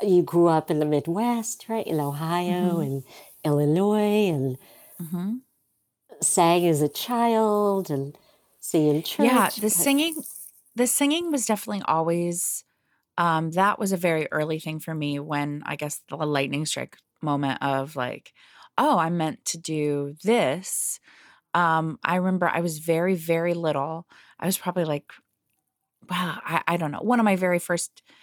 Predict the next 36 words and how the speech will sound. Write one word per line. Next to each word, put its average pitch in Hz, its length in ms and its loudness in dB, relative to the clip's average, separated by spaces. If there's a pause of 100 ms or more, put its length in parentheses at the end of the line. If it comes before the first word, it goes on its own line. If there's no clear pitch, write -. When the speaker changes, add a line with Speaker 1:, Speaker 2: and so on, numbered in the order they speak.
(220)
Speaker 2:
memories, 175 440 2
I 160 60 0
think, 151 260 -6
that 151 160 0
it's 147 180 -2
very 156 320 2
concrete 156 540 -2
about 110 280 -2
it. - 120 -6
I 135 80 -2
was 147 220 -6
five 147 280 0
years 143 180 -4
old 107 300 -4 (540)
and 156 640 0 (420)
the 175 140 0
family 160 500 0
was 151 200 -4
doing 156 480 -4
a 156 60 -6
group 185 360 -2
number 151 520 -4
at 165 120 -2
church, - 560 -6
you 170 120 0
know, 131 220 0
and 135 140 -6
Speaker 1:
Yeah. 151 40 -6
Speaker 2:
my 139 140 -2
mom 147 300 -2
and 156 80 -6
dad, 143 240 -4
my 147 100 -6
brother 135 320 -2
and 117 100 -4
I. 73 220 -10